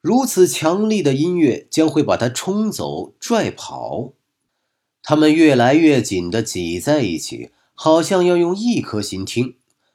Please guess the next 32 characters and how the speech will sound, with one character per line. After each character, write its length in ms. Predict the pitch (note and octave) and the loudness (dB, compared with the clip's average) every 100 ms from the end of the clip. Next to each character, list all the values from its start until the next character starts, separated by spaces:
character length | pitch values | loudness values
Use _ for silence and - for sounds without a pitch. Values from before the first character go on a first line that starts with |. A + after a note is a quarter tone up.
| _ - | _ -6
恰 260 | - D3+ | 0 0
似 260 | C#3+ D3 C3+ | 0 -2 0
一 120 | C3 | 0
群 240 | A#2 B2+ | -2 -2
聚 240 | D3+ F3 C3 | -2 -2 -2
集 160 | B2 | -2
在 160 | B2 C3+ | -2 -2
教 300 | B2+ D#3 A#2+ | 0 0 0
堂 260 | G#2+ G#2 C3+ | -4 -6 -6
里 100 | - | -6
的 140 | F#2 | -8
虔 340 | - F#2+ B2 | -8 -6 -4
诚 220 | D3 A2+ C#3+ | -4 -6 -4
教 260 | D3 F2+ | -4 -4
徒 320 | - F2+ C3+ C3+ - _ | -6 -6 -6 -8 -20 _
要 240 | C3+ A#2 | 0 0
从 240 | G#2 A2+ B2 | 0 -4 -4
这 100 | A2 | -4
气 440 | - - C3 F#2 | -4 -6 -4 -4
势 240 | - G2 | -6 -8
磅 340 | E2+ - F#2 A#2+ | -8 -6 -6 -6
礴 160 | F#2+ | -8
的 100 | G#2 | -6
混 380 | G#2 - B2+ D#2+ | -6 -4 -4 -4
声 240 | - B2 C#3 | -8 -6 -8
合 260 | - F2 | -8 -8
唱 300 | C3 - D#2+ | -6 -6 -8
中 220 | F#2+ B2+ C#3 _ _ | -8 -8 -10 _ _
获 360 | - E3 E2+ | -2 -2 -2
取 240 | - C3 C3 | -8 -14 -12
信 300 | - - - | -10 -10 -12
心。 360 | - C3+ F3 | -4 -4 -4